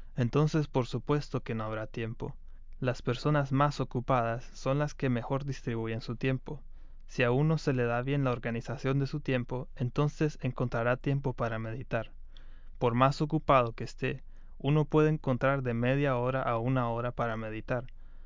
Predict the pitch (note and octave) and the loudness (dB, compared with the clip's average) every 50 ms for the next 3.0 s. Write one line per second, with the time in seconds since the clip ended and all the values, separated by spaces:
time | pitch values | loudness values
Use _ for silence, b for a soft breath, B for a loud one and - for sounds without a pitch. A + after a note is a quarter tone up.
0 | b b b b b - B2+ B2 A#2+ C3 D3+ D3 C#3 B2+ B2+ C3 - - C3+ B2+ | b b b b b 0 2 2 4 6 6 6 6 6 4 0 -4 -2 2 2
1 | C3+ C#3+ D3+ D3+ D3 C3 - - C#3 C#3+ C3+ A#2+ A#2+ - - - B2+ A#2+ A#2 A#2 | 4 4 4 4 2 2 2 2 2 4 4 2 0 -2 -6 -4 -2 -2 -2 -2
2 | A2+ - B2+ B2 C3 B2+ A2+ A2+ - - A#2+ G#2 - B2 A2+ A2 A2 - - - | 0 0 0 0 0 0 -2 -4 -4 -6 -6 -6 -4 -4 -4 -4 -6 -10 -10 -12